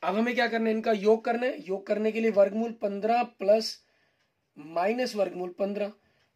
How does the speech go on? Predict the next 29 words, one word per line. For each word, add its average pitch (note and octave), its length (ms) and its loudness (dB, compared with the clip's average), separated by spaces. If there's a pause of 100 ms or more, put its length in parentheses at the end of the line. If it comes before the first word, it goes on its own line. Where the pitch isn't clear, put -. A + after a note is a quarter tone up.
तो F#3 80 -10
प्लस G#3 260 0
माइनस A3 320 2
को A3+ 120 0
जोड़ेंगे G3+ 340 0
तो G3 100 -4
ज़ीरो F#3 260 2
ही A3+ 120 6
आएगा, A3 280 4
ज़ीरो F#3 340 -4
बटा G3+ 240 -2
एक F3+ 340 -4
आपके - 240 -6
पास E3+ 180 -12
ज़ीरो F#3 220 -4
ही G#3 100 -2
बनना F#3+ 240 -8
है। G#3+ 80 -14 (640)
फिर F#3+ 140 -4
गुणनखंड G#3+ 440 2
की A#3 80 -4
बात, A3 300 6
गुणा G#3 220 -2
की A3+ 100 -8
बात A3+ 180 4
करनी A3+ 200 -6
है A#3+ 100 -8
हमें, B3 220 -8 (520)
वर्गमूल G#3 420 -4